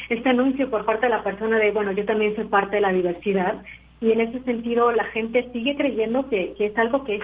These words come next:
ajeno a su vida, que es ajeno a su familia, y de ahí que exista todavía mucha discriminación. Cuando en realidad, evidentemente, esta diversidad está presente, presente entre todos nosotros,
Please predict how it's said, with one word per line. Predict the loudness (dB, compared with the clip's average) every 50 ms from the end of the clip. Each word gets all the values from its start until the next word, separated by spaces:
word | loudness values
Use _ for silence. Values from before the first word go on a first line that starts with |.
| -6 -4 -2
ajeno | -2 -2 0 0 2 2 4 2
a | 2 0
su | -2 -4
vida, | -4 -4 -2 -2 -2 -2 -2
que | -4 -4
es | -4 -4
ajeno | -6 -4 -2 0 0 2 2 0
a | 0 -2
su | -4 -4
familia, | -2 0 0 0 0 0 0 2 2 2 2 2 0 -4 -10 -18 -20 -20 -20 -20 -18 -10 -4
y | -2 2 4
de | 4 4
ahí | 4 4 2 2 0
que | -2 -4
exista | -4 -6 -10 -8 -6 -6 -4 -2
todavía | 0 2 2 2 2 2
mucha | 0 -2 -2 -4 -2 -2 -2
discriminación. | -2 -2 -2 -2 -2 -2 -2 -2 -4 -4 -4 -4 -4 -4 -8 -14 -20 -20 -20 -20 -20 -20 -20 -20 -20 -2 4
Cuando | 4 6 6 6 4 2
en | 2 2
realidad, | 2 2 2 2 2 2 2 2 0 -4 -4 -2
evidentemente, | 0 2 2 2 2 2 2 0 0 0 -2 -4 -2 0 -2
esta | 0 0 0 0
diversidad | 0 0 0 0 0 0 0 2 2
está | 0 -2 -4 -6 -6 -4
presente, | -6 -6 -4 -4 -4 -2 0 0 2 2 2 0 -2 -4 -8 -12 -12 -14 -10 -6
presente | -4 -2 -2 0 0 2 2 2 2 2 0
entre | 0 -2 -4 -4
todos | -2 0 0 2 2
nosotros, | 0 0 0 0 -2 0 2 2 2 0 0